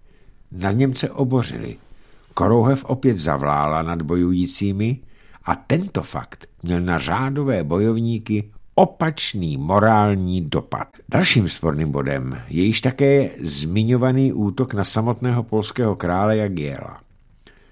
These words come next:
Podle jedné varianty se král ubránil německému rytíři sám, když jej srazil na zem, a Zbigniew z Olešnice jej na zemi dobil. Podle druhé varianty to byl naopak Zbigniew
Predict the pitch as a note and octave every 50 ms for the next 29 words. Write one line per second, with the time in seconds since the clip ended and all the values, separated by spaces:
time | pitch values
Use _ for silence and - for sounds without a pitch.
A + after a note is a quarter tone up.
0 | _ _ - - G#2+ G2+ G#2 G#2 G#2+ C3+ D#3+ E3+ E3+ C#3 G2 D#2+ D#2+ D2+ D#2 D#2
1 | D2+ D2 C#2 C#2 C2+ B1 - C#2+ C2+ B1 - - - - F2+ - - F2+ G2+ A2
2 | A2 G#2 - - A2 F#2+ G2+ G2+ G2+ G#2+ A2 A#2 A#2+ B2+ B2+ B2 A#2+ A#2 A#2 B2+
3 | A2+ - - - C3 B2+ B2+ B2+ A#2+ A#2 A2+ - - B2+ A2+ A2 B2+ - - -
4 | E2 D#2 D#2 D2+ D2 D2 D2 D#2 G2 A2 A#2+ - _ _ - F#2+ F#2+ G2+ - -
5 | A#2 A#2 B2 A2+ - A2 G#2 A2 G#2+ A2 A#2 A#2 A2 F#2+ D#2 D2 C2 C2+ D2+ D2+
6 | D2 D2 F2+ G#2 G#2 - _ _ - - - - - - E2+ E2 D#2+ D#2+ D#2 A#2
7 | C3+ C3+ C#3+ D3 E3 E3+ C#3+ - - - - - F#2+ F2 D#2+ D#2 - - - G2
8 | F#2+ E2+ - - G2 G#2 A2+ C3 - _ _ _ - - F2+ F#2 F#2 F2+ E2+ F2
9 | F#2 E2+ E2 A2 A#2 A#2+ B2 A2+ G2 G#2+ F#2+ E2+ C#2 C#2+ B1+ - - - - -
10 | - _ _ - _ _ - _ _ _ _ _ _ _ - A2+ A2+ A2 A#2 A#2
11 | A2 F#2+ A2+ A2+ D3+ G3 G#3 E3+ A#2 F2 E2 D#2 C#2 C#2 C#2+ C2 C2+ C2+ C2+ B1+
12 | B1+ B1+ B1+ B1+ - - - - - _ _ _ _ _ - A2+ G#2 A2 B2+ B2+
13 | B2 B2 B2 - D3 C#3 - D3 D3 C3 A2 G#2 G2 G2 C3 C3 C3+ B2+ A2 G2
14 | F2+ D#2+ D#2+ E2 F2+